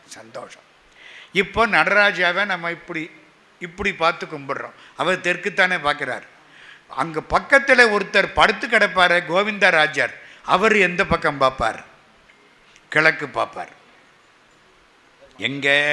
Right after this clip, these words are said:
பெருமாள். இப்போ ஒரே இடத்துல நின்னு நேர பார்த்தா நடராஜா, இந்த பக்கம் திரும்பி பார்த்தா கோவிந்தராஜா. பார்க்குறீங்களா இல்லையா?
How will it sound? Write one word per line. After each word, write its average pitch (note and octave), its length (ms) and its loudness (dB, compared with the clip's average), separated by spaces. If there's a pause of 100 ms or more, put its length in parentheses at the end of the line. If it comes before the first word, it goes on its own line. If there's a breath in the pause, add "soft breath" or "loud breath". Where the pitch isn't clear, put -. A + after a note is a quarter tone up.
(380)
பெருமாள். F3 460 -2 (640 loud breath)
இப்போ E3+ 520 -2 (200)
ஒரே A3+ 480 6
இடத்துல F#3 440 0
நின்னு D#3 520 -6 (240 loud breath)
நேர F#3 540 4
பார்த்தா F3 500 2
நடராஜா, D3 800 0 (320 loud breath)
இந்த E3+ 240 -2
பக்கம் F#3 480 -6
திரும்பி F3+ 260 -6
பார்த்தா G#3+ 680 0 (640)
கோவிந்தராஜா. E3+ 760 2 (240)
பார்க்குறீங்களா G3 560 2
இல்லையா? D#3 400 0